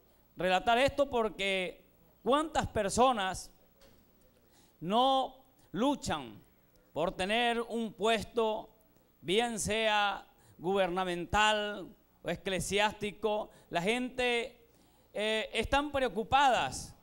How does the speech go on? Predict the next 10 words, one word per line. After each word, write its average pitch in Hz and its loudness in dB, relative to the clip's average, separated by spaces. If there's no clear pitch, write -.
por 208 0
adquirir 214 0
poder, 196 0
por 180 0
adquirir, 240 0
eh, 208 0
puestos 226 0
que 208 -2
le 202 -2
eleven, 208 0